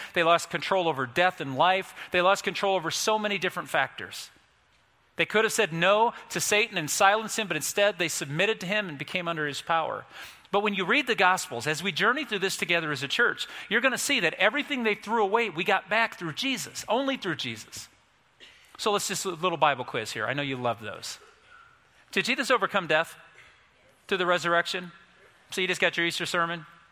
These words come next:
Take next week off. <laughs> No, please don't. Okay, so, so he overcame death. Did he overcome nature? Yeah, he's taking a nap in a boat during a storm. He gets up and he goes, "Shh," and immediately, not over time, immediately the water's calmed.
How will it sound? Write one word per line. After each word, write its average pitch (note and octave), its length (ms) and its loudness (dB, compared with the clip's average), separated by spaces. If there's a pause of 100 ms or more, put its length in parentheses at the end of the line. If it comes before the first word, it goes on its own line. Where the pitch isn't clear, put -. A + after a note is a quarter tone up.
(120)
Take F3+ 140 2
next C#3+ 220 -2
week B2 140 -4
off. G2+ 380 -4
<laughs> A#2+ 160 -8
No, A#2+ 80 -2 (200)
please B2 200 -4
don't. G#2+ 180 -2 (280)
Okay, D#3+ 140 6 (120)
so, C#3 200 6 (880)
so G#3 160 2
he G#3 60 6
overcame A#3 380 4
death. E3 200 2 (300)
Did A#3+ 140 4
he B3+ 100 4
overcome C4+ 360 4
nature? G#3 360 0 (960)
Yeah, E4 120 2
he's G3+ 100 -4
taking C4 260 2
a A#3+ 60 2
nap A#3 260 2
in A3+ 60 -2
a G#3+ 40 -4
boat A3 240 2
during F#3+ 200 -2
a - 20 -4
storm. F3+ 300 0
He D3 60 -4
gets F3 180 0
up F#3+ 100 4
and D#3 60 -6
he D3+ 40 -4
goes, D3 140 -2
"Shh," - 300 -2
and D#3+ 100 -4
immediately, E3 640 -2 (160)
not G3+ 220 4 (680)
over F#3 240 4
time, A#2 500 2 (260)
immediately F#3 560 0
the D#3 100 -2
water's D3+ 320 2
calmed. B2 460 -4